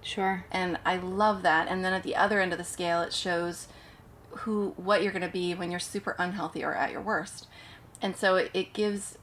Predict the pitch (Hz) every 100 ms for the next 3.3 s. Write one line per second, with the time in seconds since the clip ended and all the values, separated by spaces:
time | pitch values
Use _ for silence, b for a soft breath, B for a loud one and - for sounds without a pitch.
0 | - - - 190 - - 175 - 214 220
1 | 226 233 226 233 233 247 247 254 - -
2 | 185 170 180 180 170 190 165 151 - -
3 | 151 214